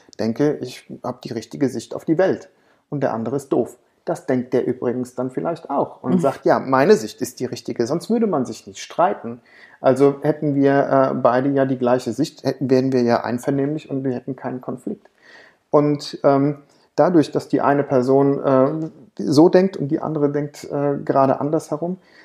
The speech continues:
Speaker 1: ähm, gibt es einfach kein, kein, kein gegenseitiges Verständnis davon. Und wenn ich dann aber anfange und zu gucken, „Ach so, so ist es für dich“, dann höre ich auf,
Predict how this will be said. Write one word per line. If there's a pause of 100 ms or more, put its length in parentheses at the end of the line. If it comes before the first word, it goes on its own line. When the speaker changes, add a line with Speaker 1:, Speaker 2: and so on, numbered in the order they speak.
(140)
Speaker 1:
ähm,
gibt
es
einfach
kein,
kein,
kein
gegenseitiges
Verständnis
davon. (640)
Und
wenn
ich
dann
aber
anfange
und (200)
zu
gucken,
„Ach
so,
so
ist
es
für
dich“, (340)
dann
höre
ich
auf,